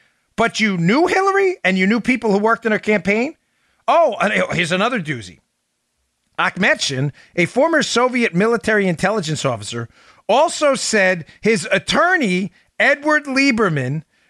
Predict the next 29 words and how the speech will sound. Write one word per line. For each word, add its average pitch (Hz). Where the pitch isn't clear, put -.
knows 277
Clinton 277
well. 202
Matter 214
of 160
fact, 202
Lieberman's 202
late 208
wife, 170
Evelyn, 160
was 175
a 170
close 220
confidant 185
of 135
Hillary. 156
Oh! 339
Oh! 294
Oh! 294
How's 254
that 320
working 233
out 196
for? 190
How 226
you 320
like 311
them 285
apples? 160